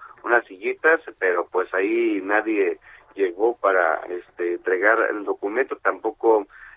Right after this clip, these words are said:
eh, estuvo personal del gobierno del estado. Eh, se estuvo con mucha expectativa porque incluso se pensaba que se estaban colocando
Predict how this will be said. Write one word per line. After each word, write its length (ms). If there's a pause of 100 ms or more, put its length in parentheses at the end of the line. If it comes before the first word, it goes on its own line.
eh, 320
estuvo 380
personal 720
del 120
gobierno 300
del 120
estado. 520 (300)
Eh, 380
se 60
estuvo 760
con 160
mucha 220
expectativa 720
porque 220
incluso 400
se 100
pensaba 520
que 100
se 100
estaban 300
colocando 640